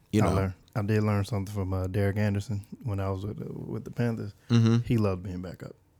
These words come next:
Speaker 1: Really?
Speaker 2: Yeah. 'Cause, you know, all the pressure's on Cam.
Speaker 1: Absolutely.
Speaker 2: You know what I'm saying? There's, like,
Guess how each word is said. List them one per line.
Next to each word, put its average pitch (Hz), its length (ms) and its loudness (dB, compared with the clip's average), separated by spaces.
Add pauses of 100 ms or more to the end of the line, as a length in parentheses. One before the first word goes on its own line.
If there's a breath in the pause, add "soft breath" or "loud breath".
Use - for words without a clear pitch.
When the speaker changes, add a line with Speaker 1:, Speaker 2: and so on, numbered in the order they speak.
(180)
Speaker 1:
Really? 120 440 12
Speaker 2:
Yeah. 104 160 2 (600)
'Cause, 117 200 2
you 135 80 6
know, 127 320 4 (160)
all 123 220 4
the 127 80 -2
pressure's 135 380 0
on 127 140 0
Cam. 117 300 0 (380)
Speaker 1:
Absolutely. 101 540 6
Speaker 2:
You 110 60 0
know 104 60 2
what 104 60 2
I'm 104 60 0
saying? 107 260 -2
There's, 104 160 -2
like, 104 260 -2